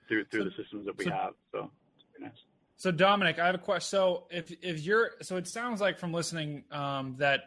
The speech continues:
Speaker 2: your app is, and your software is primarily focused on, um, like, the consumer market. Um, do you guys have a focus also on, like, companies and businesses and,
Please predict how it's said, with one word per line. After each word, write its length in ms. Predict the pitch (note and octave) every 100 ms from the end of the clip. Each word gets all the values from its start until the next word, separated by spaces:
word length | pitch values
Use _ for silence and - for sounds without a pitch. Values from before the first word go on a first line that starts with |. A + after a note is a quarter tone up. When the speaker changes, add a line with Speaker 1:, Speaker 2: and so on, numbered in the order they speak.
| -
Speaker 2:
your 360 | D3 G#3 -
app 360 | D#3 D#3 D3 - -
is, 560 | D3 C#3 C3 B2 - - _ _ _ _ -
and 120 | D3
your 420 | D#3 D#3+ D3+ C#3+ - _
software 800 | - - D#3+ - C#3+ C3 C3 B2
is 260 | D3 C#3 B2+
primarily 560 | - E3+ E3 E3 E3 C#3
focused 560 | - D3 C#3+ C#3 - -
on, 560 | C3+ C3+ C3 B2+ B2 -
um, 420 | C3 B2+ B2 A#2 B2+ _ _
like, 140 | C3+ B2
the 80 |
consumer 520 | C#3 C#3+ - - F3 D3
market. 520 | C#3 C3 B2+ B2+ - - - _ _ _
Um, 300 | C#3 C3+ C3 A#2+
do 80 |
you 60 | E3
guys 220 | G#3 F#3
have 220 | - F#3
a 60 | E3+
focus 380 | - E3+ E3+ D#3
also 360 | C#3+ D3 E3
on, 240 | C#3+ C#3 C3
like, 200 | B2 B2
companies 480 | D#3+ D#3 D#3+ D3+ C3+
and 140 | C3
businesses 680 | C#3 C#3 D#3 - D#3 D3 C#3
and, 180 | B2